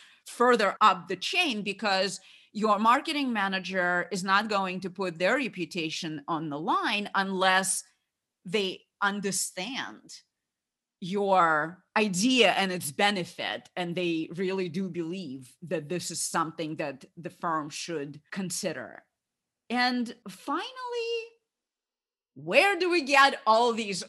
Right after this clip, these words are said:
awesome ideas that we can pitch and incorporate in our daily responsibilities, as well as in forwarding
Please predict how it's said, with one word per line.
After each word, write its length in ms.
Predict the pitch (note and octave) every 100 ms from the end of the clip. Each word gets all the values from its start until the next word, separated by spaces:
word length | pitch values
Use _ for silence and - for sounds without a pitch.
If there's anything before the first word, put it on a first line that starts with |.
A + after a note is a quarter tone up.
| -
awesome 580 | A3 A3 A#3+ C4+ A3+ G#3+ G3
ideas 760 | G3 F#3 F3 G#3+ E3+ D3+ D3+
that 260 | D3 C#3+ C#3+
we 160 | E3
can 520 | D3 E3 D3+ D#3 D#3 C#3+ _ _ _ _ -
pitch 500 | - C#4 F#3 - - G3+
and 140 | G3
incorporate 1120 | F#3 F3+ - A#3+ A3+ F#3+ C3+ F#2+ A2 - - - _
in 120 | F3 F3
our 840 | E3 D#3+ D#3+ D#3 D3 D3 D3 - _ _ _ _ G#3
daily 360 | B3 B3 A#3+
responsibilities, 1120 | A3 A3 G#3+ F#3+ F#3+ G3 F3+ E3+ D#3+ D#3+ D#3+
as 200 | - F3+
well 220 | E3 E3 D#3+
as 300 | D#3+ C#3 - -
in 160 | E3
forwarding 1000 | D#3 - F3 D#3+ D#3 D3 D3+ C#3+ C#3+ C#3+